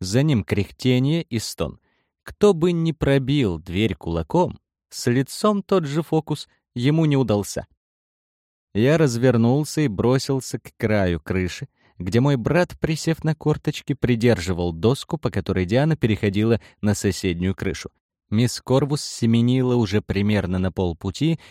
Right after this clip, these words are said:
и её юбки развивались на ветру. Я кинул быстрый взгляд на замусоренный проулок у неё под ногами, но сразу поднял глаза и поклялся не повторять эту ошибку, когда наступит мой черёд. Возможно,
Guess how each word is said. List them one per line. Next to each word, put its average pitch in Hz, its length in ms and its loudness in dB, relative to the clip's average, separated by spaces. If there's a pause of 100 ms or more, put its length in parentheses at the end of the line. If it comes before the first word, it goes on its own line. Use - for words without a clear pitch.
(120)
и 120 80 -2
её 110 240 2
юбки 107 540 -2
развивались 92 800 0
на 92 80 -2
ветру. 90 380 -4 (340)
Я 131 280 2
кинул 135 380 0
быстрый 101 420 -2
взгляд 101 520 -2
на 104 180 2
замусоренный 98 840 0
проулок 123 640 -2
у 131 60 -4
неё 123 220 2
под 113 200 -2
ногами, 120 460 2 (200)
но 120 160 2
сразу 143 440 0
поднял 110 500 0
глаза 120 600 -2 (220)
и 180 100 0
поклялся 170 680 0
не 160 180 0
повторять 151 640 0
эту 104 280 -2
ошибку, 127 500 -4
когда 95 280 -4
наступит 117 640 -4
мой 85 240 -2
черёд. - 480 -4 (580)
Возможно, 160 840 0